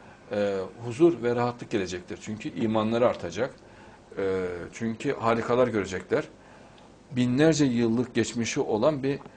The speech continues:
kutsal emanet ortaya çıkmış olacak. Yani sandığın bulunması çok büyük olacak, olay olacaktır. Ve birçok, e, Musevi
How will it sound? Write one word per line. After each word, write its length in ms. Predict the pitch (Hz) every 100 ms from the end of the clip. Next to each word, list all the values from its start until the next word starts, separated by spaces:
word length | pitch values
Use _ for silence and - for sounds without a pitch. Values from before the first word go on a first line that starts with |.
| - - -
kutsal 340 | 120 - 147
emanet 420 | 127 113 117 113
ortaya 260 | 113 104 110
çıkmış 380 | - - 95 -
olacak. 340 | 87 82 85 - - - - - - -
Yani 240 | 101 101
sandığın 520 | - 117 113 123 123
bulunması 580 | 110 113 113 107 - 190
çok 260 | - 196 131
büyük 220 | 127 113
olacak, 340 | 98 92 92 -
olay 240 | 104 98
olacaktır. 520 | 87 82 87 90 196 196 - - - - - 120
Ve 260 | 127 117 - 165
birçok, 440 | 208 - 143 - -
e, 40 | 113
Musevi 760 | 104 113 120 - 120 151 220